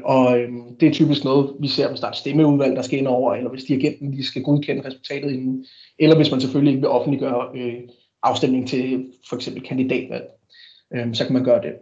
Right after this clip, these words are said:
Og der kan man selvfølgelig også offentliggøre på et senere tidspunkt. Men den anden mulighed, det er at udregne og offentliggøre. Det vil sige, den klikker jeg på her. Så går der lige et par korte sekunder, og så ligger resultatet klar i en tabel her, som I kan se.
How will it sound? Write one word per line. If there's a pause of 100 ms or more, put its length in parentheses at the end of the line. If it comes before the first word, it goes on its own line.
(180)
Og
der
kan
man
selvfølgelig
også
offentliggøre
på
et
senere
tidspunkt. (920)
Men
den
anden
mulighed, (160)
det
er
at
udregne
og
offentliggøre. (200)
Det
vil
sige,
den
klikker
jeg
på
her. (460)
Så
går
der
lige
et
par
korte
sekunder,
og
så
ligger
resultatet
klar
i (100)
en (340)
tabel
her, (220)
som
I
kan
se.